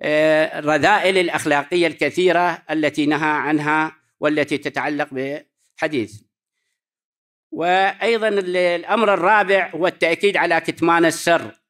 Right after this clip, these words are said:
إذ يعد من المقومات الاجتماعية بين أفراد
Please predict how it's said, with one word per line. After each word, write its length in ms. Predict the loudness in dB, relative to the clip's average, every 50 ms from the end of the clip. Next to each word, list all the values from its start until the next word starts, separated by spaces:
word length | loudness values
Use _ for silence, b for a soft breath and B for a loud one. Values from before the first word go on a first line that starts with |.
| _ _ _ _ _ _ _ -2
إذ 100 | 0 0
يعد 300 | 0 2 0 0 0 2
من 140 | 2 4 4
المقومات 680 | 4 2 2 2 0 -2 0 0 0 0 0 -2 -2
الاجتماعية 760 | -6 -8 -8 -10 -6 -2 0 2 2 2 2 2 2 2 2
بين 240 | 2 2 0 0 0
أفراد 760 | 0 -2 -4 -6 -4 -2 -2 -2 0 2 2 2 2 0 -4